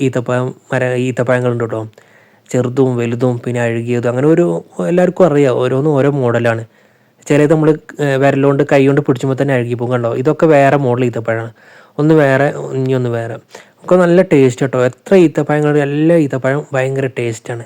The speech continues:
കഴിക്കാനും. പിന്നെ ഈത്തപ്പഴം ജ്യൂസ് അടി കൊണ്ടുപോകാനും നല്ല രസം കേട്ടോ. ഈ കാണുന്നതൊക്കെ ഈത്തപ്പഴത്തിൻ്റെ തോട്ടങ്ങളാണ്. ഇതൊക്കെ ഓരോ ആൾക്കാരുടെയാണ്.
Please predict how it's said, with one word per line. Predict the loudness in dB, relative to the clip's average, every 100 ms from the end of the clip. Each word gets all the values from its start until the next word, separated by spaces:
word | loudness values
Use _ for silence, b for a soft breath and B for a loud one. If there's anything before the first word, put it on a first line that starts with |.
| _ b b b b b b b _ _ _ _
കഴിക്കാനും. | -2 -2 -2 -2 0 -2 -8 _ b b _ -6
പിന്നെ | -2 0 -2 -4 -10 b b
ഈത്തപ്പഴം | -4 -2 0 0
ജ്യൂസ് | 0 -2
അടി | -2
കൊണ്ടുപോകാനും | -4 -2 -2 -2
നല്ല | -4 -6
രസം | -8 -10 -10
കേട്ടോ. | -12 -12 -16 b b b b b b -8
ഈ | 0
കാണുന്നതൊക്കെ | 2 4 4 2 0 2
ഈത്തപ്പഴത്തിൻ്റെ | 2 2 0 0 0 0 -2 -2
തോട്ടങ്ങളാണ്. | 0 -2 -2 0 0
ഇതൊക്കെ | 0 -2 -2 0
ഓരോ | 0 2 2
ആൾക്കാരുടെയാണ്. | 2 0 -4 -2 -4